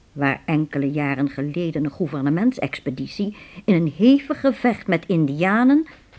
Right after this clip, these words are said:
was omgekomen. De trek ging hogerop met zijn achtenzestig wagens. Ze waren verdeeld in zeventien groepen, elk van vier wagens.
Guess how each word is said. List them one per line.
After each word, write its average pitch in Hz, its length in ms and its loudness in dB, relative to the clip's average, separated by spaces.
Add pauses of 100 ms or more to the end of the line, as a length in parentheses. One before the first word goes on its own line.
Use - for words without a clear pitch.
(280)
was 220 320 -4
omgekomen. 135 760 -4 (1400)
De - 220 2
trek - 280 -4
ging 131 340 -2
hogerop 185 760 0 (300)
met 160 200 -4
zijn 156 240 -4
achtenzestig 135 1000 -4
wagens. 127 720 -6 (800)
Ze - 140 -6
waren 277 220 6
verdeeld 330 460 0
in 233 160 0
zeventien 262 580 -2
groepen, - 440 -8 (200)
elk 285 260 0
van 165 160 -6
vier 214 340 -2
wagens. - 640 -10